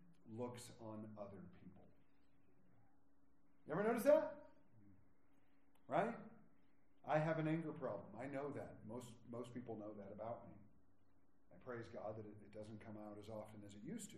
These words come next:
but it still comes out from time to time. Yesterday at pickleball, we were watching this guy, and I won't use any names 'cause you might know him. He lives here in Gunnison. He got so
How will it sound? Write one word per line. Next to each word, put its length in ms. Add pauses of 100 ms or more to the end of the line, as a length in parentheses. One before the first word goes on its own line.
(120)
but 100
it 80
still 220
comes 240
out 200
from 140
time 240
to 100
time. 240 (1080)
Yesterday 600
at 140
pickleball, 480
we 80
were 100
watching 480
this 160
guy, 320 (840)
and 120
I 120
won't 200
use 160
any 160
names 280
'cause 160
you 60
might 180
know 120
him. 120
He 120
lives 160
here 80
in 80
Gunnison. 320 (1040)
He 120
got 200
so 400